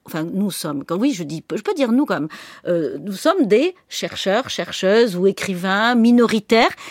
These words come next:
Ça veut dire quoi, minoritaire ? Ça veut pas dire qu'elle essentialise une position minoritaire. Ça veut pas dire qu'elle brandit une revendication minoritaire. C'est l'idée que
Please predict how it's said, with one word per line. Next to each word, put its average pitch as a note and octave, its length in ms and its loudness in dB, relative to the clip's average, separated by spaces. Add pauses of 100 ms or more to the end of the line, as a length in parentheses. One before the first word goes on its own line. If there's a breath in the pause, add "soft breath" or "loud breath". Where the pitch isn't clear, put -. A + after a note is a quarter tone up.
Ça - 140 2
veut A#3+ 100 0
dire A3 180 0
quoi, B3+ 140 2
minoritaire ? G#3 540 -2
Ça A3 100 -4
veut A3 60 0
pas D4 100 0
dire D#4+ 160 0
qu'elle G#3 160 0
essentialise D4 800 0 (340 soft breath)
une A3+ 200 0
position G3 480 -4
minoritaire. D#3+ 500 -6 (320 loud breath)
Ça G#3 60 0
veut G3+ 60 2
pas B3 140 2
dire C4 240 0
qu'elle - 540 -4
brandit A#3 480 2
une C#4+ 80 4
revendication A#3 800 0
minoritaire. F#3 520 -2
C'est F#3+ 260 -2 (240 loud breath)
l'idée G3 420 0
que C#4+ 240 2